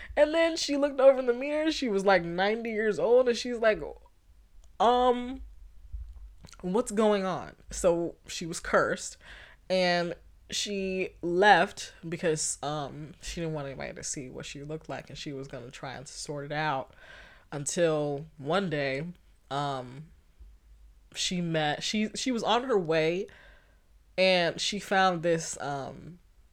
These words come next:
this, uh, what's it called? It wasn't a scarecrow 'cause it wasn't made of hay or anything, but, um,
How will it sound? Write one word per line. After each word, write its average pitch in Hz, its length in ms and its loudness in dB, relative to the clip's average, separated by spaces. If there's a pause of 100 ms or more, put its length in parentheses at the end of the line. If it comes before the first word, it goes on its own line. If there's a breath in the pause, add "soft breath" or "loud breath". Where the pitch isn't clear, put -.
(200)
this, 151 720 0
uh, 160 60 -6 (320 loud breath)
what's - 180 -20
it - 60 -20
called? - 380 -16 (760 soft breath)
It 185 60 -4
wasn't 240 260 0
a 233 60 0
scarecrow 147 640 -2
'cause 156 160 -6
it 160 60 -2
wasn't 165 240 -2
made 147 140 -4
of 139 80 -10
hay 147 320 -8
or 131 120 -8
anything, 127 680 -16 (420 soft breath)
but, 156 500 0 (360)
um, 127 460 -8